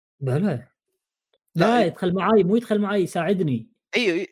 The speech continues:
Speaker 2: يدخل
Speaker 1: لا،
Speaker 2: معك
Speaker 1: لا، لا.
Speaker 2: يعني كديسكورد بس.
Speaker 1: بالفويس. إي، ديسكورد، إي، بس
Speaker 2: إيه.
Speaker 1: ديسكورد. بس يعطيني تعليمات بس.
Speaker 2: يب،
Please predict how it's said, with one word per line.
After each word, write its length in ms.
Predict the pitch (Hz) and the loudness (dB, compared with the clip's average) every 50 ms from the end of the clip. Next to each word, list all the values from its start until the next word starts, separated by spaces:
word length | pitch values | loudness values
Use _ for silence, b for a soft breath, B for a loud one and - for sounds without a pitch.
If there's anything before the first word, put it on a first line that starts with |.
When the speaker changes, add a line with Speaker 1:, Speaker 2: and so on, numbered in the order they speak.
| - | -12
Speaker 2:
يدخل 460 | - - 160 185 - - - - 170 156 | -10 -8 -8 -8 -8 -10 -8 -4 -2 0
Speaker 1:
لا، 120 | 156 175 | 2 4
Speaker 2:
معك 120 | 202 208 | 4 4
Speaker 1:
لا، 60 | 214 202 | 4 2
لا. 160 | 196 180 147 | 0 -2 -4
Speaker 2:
يعني 160 | 143 143 143 | -6 -8 -10
كديسكورد 560 | - - 160 156 147 143 147 156 156 143 131 | -14 -14 -12 -10 -8 -4 0 2 2 2 2
بس. 0 | |
Speaker 1:
بالفويس. 420 | 156 220 208 147 - - - - - 151 | 4 4 4 2 0 -4 -10 -10 -4 0
إي، 120 | 170 185 185 | 2 2 2
ديسكورد، 480 | 143 160 - - - 151 123 120 135 | 2 -2 -6 -6 -4 -4 -4 -4 -4
إي، 120 | 151 151 135 | -4 -4 -4
بس 220 | 123 160 156 - | -4 -6 -6 -4
Speaker 2:
إيه. 60 | 147 143 | -4 -4
Speaker 1:
ديسكورد. 240 | 143 135 139 - - - | -6 -6 -10 -14 -14 -12
بس 200 | 156 170 - - | -10 -8 -6 -6
يعطيني 280 | 170 - - 190 180 165 | -4 -2 -2 -2 -2 -2
تعليمات 460 | - 151 147 151 147 127 113 - _ - | -4 -6 -4 -4 -4 -4 -6 -8 _ -14
بس. 260 | 127 131 - _ _ _ _ _ _ _ _ _ _ - | -14 -14 -16 _ _ _ _ _ _ _ _ _ _ -12
Speaker 2:
يب، 100 | 170 196 | -10 -10